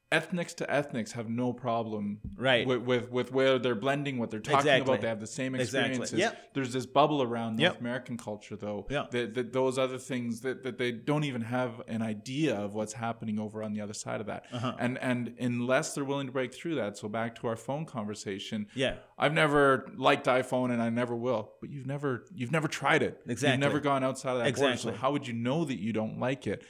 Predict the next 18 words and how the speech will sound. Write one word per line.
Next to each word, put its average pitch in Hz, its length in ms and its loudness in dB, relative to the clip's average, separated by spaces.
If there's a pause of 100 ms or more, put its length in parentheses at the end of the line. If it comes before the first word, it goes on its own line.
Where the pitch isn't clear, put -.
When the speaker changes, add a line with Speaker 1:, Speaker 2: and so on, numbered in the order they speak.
Speaker 2:
One 120 160 -2
Speaker 1:
And, 123 80 4
Speaker 2:
hundred. 123 180 0
Speaker 1:
and 135 140 -2
that, 135 200 -4
that's, 135 280 6
that's 131 240 6
where 156 120 4
we're 156 120 2
at 147 260 -2
culturally 156 600 -2
and 120 120 0
as 113 140 -2
well 123 180 -2
with 131 140 -4
technology, 120 680 -6
is 104 200 -6
that 110 240 -2